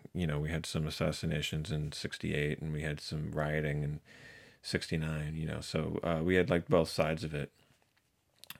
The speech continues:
Uh, you know, we definitely had, uh, the, the, the hippie movement and the Love-Ins, and we had, uh, violence as well. So, uh,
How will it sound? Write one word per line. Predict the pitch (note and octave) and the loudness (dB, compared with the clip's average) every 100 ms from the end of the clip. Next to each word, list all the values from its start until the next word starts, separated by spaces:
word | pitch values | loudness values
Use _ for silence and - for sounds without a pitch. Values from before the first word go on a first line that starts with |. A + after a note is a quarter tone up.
| _ | _
Uh, | - D#2 D2 - - - - - - _ _ _ _ _ - | -8 -6 -4 -6 -10 -18 -20 -20 -20 _ _ _ _ _ -4
you | F2 | -4
know, | D#2+ | -2
we | D#2 | -2
definitely | D#2 D#2 - D#2+ | 2 2 0 -4
had, | D#2 D#2 D2+ D2+ | -2 0 0 -2
uh, | - D2+ D2 D2 D2 - - B2+ | -2 -2 0 -2 -4 -8 -16 -4
the, | - - | -4 -4
the, | G2 - - _ | -8 -8 -10 _
the | - | -2
hippie | F2+ E2+ | 0 2
movement | E2 E2 D2+ E2 | 4 4 4 2
and | D2 D#2 | 2 2
the | D2+ | 0
Love-Ins, | D2+ D2 D#2 D2+ D2+ D2+ - - - - _ - | 0 0 0 0 -2 -4 -10 -20 -20 -20 _ -4
and | D#2+ D2+ | -2 0
we | D2+ | -2
had, | D2 D2 D2 - | -2 -2 -2 -2
uh, | D#2+ | -4
violence | D2+ D#2 D2+ D2+ C#2+ | 0 0 2 0 -2
as | - D2+ | -6 -4
well. | D2+ D2+ D2 C#2 - - - - - - - - | -2 0 -2 -4 -10 -20 -20 -20 -20 -20 -20 -12
So, | - - E2+ D#2+ D2+ D2+ - - - | -4 2 4 4 0 -2 -6 -16 -14
uh, | - | -14